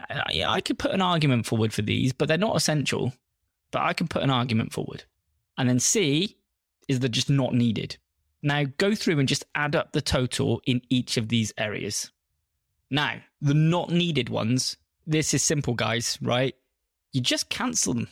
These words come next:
You just stop spending in this area. Now, it's not easy,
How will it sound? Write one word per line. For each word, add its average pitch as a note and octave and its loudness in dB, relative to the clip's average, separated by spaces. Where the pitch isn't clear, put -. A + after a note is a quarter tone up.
You C#3 0
just G3+ 2
stop - -2
spending F3 0
in D3 4
this C#3 0
area. A#2 -2
Now, D3+ 0
it's F3 0
not A#3 0
easy, D3+ 0